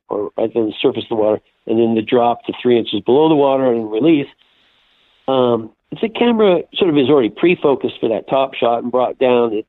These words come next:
it doesn't take but, you know, tenth of a second to just sort of aim and shoot. And if you're back ten, twelve inches, you're gonna have plenty of room. You'll get everything. And you can always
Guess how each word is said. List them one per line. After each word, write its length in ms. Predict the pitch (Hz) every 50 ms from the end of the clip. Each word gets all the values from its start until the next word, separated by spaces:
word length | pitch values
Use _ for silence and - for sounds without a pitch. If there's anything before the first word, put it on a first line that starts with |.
| _ -
it 140 | - 113 -
doesn't 320 | 151 156 135 135 110 -
take 200 | - 123 117 101 _ -
but, 160 | 123 110 - _ _ _ _ _ _ -
you 100 | - 110
know, 240 | 95 85 82 73 - _ _ _ _ -
tenth 220 | - 151 131 120
of 80 | - 120
a 60 | 120 117 -
second 360 | 117 110 107 - 113 - - -
to 60 | -
just 300 | 95 - 110 110 110 - -
sort 120 | - -
of 60 | 98 - -
aim 300 | - 110 117 120 117 107
and 120 | 95 92
shoot. 380 | 92 - - 160 175 - - - _ - - - - - - - - _ _ -
And 100 | - 143
if 80 | 151 143 151
you're 120 | 151 147
back 380 | 123 127 123 127 127 131 135 131 - _ _ _ _ _ _ -
ten, 180 | - 139 131
twelve 320 | 120 - 135 123 120 113 117
inches, 400 | 127 123 117 - 131 120 110 107
you're 100 | 120 110
gonna 120 | 107 104
have 100 | 95 -
plenty 320 | - - 151 156 160 151 143
of 160 | 131 120 -
room. 500 | 123 131 131 127 127 127 127 127 127 123 - _ _ _ _ _ _ _ -
You'll 140 | - 120 110
get 200 | 110 120 131 127
everything. 380 | 127 120 120 120 120 120 120
And 80 | 101 95
you 80 | 131 123
can 80 | 151
always 160 | 170 160 143